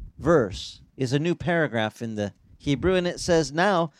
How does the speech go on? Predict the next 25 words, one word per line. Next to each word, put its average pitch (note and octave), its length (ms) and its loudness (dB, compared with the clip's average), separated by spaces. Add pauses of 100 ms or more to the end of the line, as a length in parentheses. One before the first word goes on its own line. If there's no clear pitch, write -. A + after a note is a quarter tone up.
(140)
to E3+ 160 4
him G#3 280 2
who F3+ 120 2
smote G#3 420 0
the E3+ 160 2
Egyptians A#3 760 -2 (380)
and F3 160 2
their G#3 120 6
firstborn, G3+ 760 2 (840)
his A2 140 -12
mercy C#3+ 440 2
endures D3+ 380 2
forever. F3+ 400 2 (180)
And G3 160 8
he G#3 120 2
brought G3 420 4
Israel A#3 500 4
out A#3 240 2
from G#3 220 -2
their G#3+ 140 4
midst. - 600 -2 (360)
His G#2+ 200 -10
mercy D3+ 500 0
endures D#3+ 380 0
forever. G3+ 580 -2